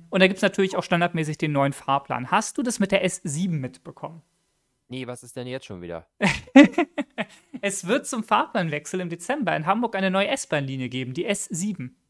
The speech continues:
Speaker 1: Kein Witz, also kein Witz.
Speaker 2: Muss ich mal nachgucken. Wo fährt denn die?
Speaker 1: Äh, also letztendlich ist die S sieben nichts anderes als eine S zwei, aber, also aktuell ist es so, die S zwei fährt, äh,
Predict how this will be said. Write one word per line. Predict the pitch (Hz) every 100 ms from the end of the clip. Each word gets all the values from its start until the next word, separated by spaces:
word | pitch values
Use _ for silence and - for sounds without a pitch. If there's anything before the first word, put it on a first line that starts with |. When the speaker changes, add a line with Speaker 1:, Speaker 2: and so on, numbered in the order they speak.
| _
Speaker 1:
Kein | 190 208
Witz, | 170 -
also | 151 135 - _ _ -
kein | 147 139
Witz. | 117 - _ _ _ _ _ _ _ _ _ _ _ _ _ -
Speaker 2:
Muss | 143
ich | 160
mal | 147
nachgucken. | 135 - 104 98
Wo | 143
fährt | 180 185
denn | 135
die? | 104 131 226 _ _ -
Speaker 1:
Äh, | 185 190 196 190
also | 160 165
letztendlich | 170 202 233 240
ist | 208 202
die | 202
S | 180 -
sieben | 185 196
nichts | 196 196
anderes | 185 190 185
als | 190 180 -
eine | 160
S | 156 -
zwei, | - 156 160 247 269
aber, | 170 214 180 180 247 -
also | 180 170 - _
aktuell | 196 - 196 233
ist | 277
es | 226
so, | - 240
die | 196
S | 180 175 -
zwei | - 175 170 220 285
fährt, | - - 190 190 196 196 - -
äh, | 180 175